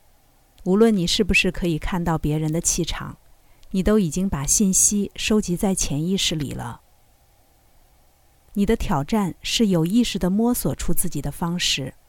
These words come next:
探入这些觉受。犹如我先前提到过的，能量测试是锻炼这种能力的好方法。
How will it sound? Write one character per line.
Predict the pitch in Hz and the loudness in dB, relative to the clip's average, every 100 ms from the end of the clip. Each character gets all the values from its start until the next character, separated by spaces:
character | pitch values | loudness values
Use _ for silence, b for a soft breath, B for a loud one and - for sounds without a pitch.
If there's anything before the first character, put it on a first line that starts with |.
| _ _ _ _ _ _ _ _ _ _ _ _ _ _ _ _ _ - | _ _ _ _ _ _ _ _ _ _ _ _ _ _ _ _ _ -6
探 | - 262 202 | 0 2 0
入 | 180 175 | 0 -2
这 | 175 | -2
些 | 175 185 | -4 -4
觉 | 180 147 151 | -4 -6 -6
受。 | - 156 131 _ _ _ _ _ _ _ - | -4 -4 -6 _ _ _ _ _ _ _ -4
犹 | 185 196 | 0 2
如 | 208 | 4
我 | 170 | 2
先 | - 208 202 | 2 0 -2
前 | - 170 | -2 -4
提 | - 156 | -4 -4
到 | 185 180 | -2 -2
过 | 180 156 | -2 -4
的， | 143 127 - _ _ _ _ _ _ - | -4 -8 -14 _ _ _ _ _ _ -4
能 | 180 | -2
量 | 202 208 | 0 0
测 | 202 - 196 | 0 -2 -2
试 | - - 180 | -2 -2 -2
是 | 196 | -2
锻 | 208 220 | 0 0
炼 | 214 202 | 0 0
这 | 214 | -2
种 | 175 147 | -2 -2
能 | 135 160 | -4 -2
力 | 190 | -4
的 | 175 | -4
好 | - 127 | -8 -8
方 | - 202 | -4 -4
法。 | 220 120 120 | -4 -10 -14